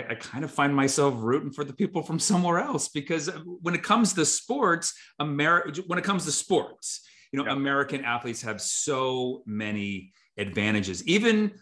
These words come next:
Speaker 1: Sha'Carri Richardson, who we could argue, you know, has, has faced a lot, and I'm sure has faced plenty of racial discrimination and a pl-, and plenty of gender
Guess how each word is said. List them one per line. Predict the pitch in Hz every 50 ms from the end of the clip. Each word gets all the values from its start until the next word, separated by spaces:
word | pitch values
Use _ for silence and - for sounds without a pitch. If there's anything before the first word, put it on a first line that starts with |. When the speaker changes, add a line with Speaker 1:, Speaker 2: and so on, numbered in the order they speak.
| _ -
Speaker 1:
Sha'Carri | - 123 180 190 185 160 151
Richardson, | 175 233 269 302 240 - - 143 120 117 123 139 139
who | 135 147
we | 147 156
could | 151 156 156 139
argue, | 135 131 139 135 123 127 127 127 127 131 123 123 - _ _ _ _
you | - 165
know, | 135 101 92 92 92 -
has, | 107 113 101 - - -
has | 107 95 -
faced | - - 98 101 98 - -
a | 101
lot, | - 113 170 208 196 190 - - - - _ _
and | 107 101
I'm | 101 98
sure | - - 113 95
has | 98 92 -
faced | - - 98 95 - - _
plenty | - - - 120 143 165 180 180
of | 180 160
racial | 165 165 156 - 180 165
discrimination | 156 156 147 - - 156 147 147 143 143 139 139 135 135 - 135 120
and | 104 95 95
a | 92
pl-, | - - 127
and | - 120 107 101
plenty | - 127 131 147
of | 156 143
gender | 120 143 170 190 165 135 110 98 90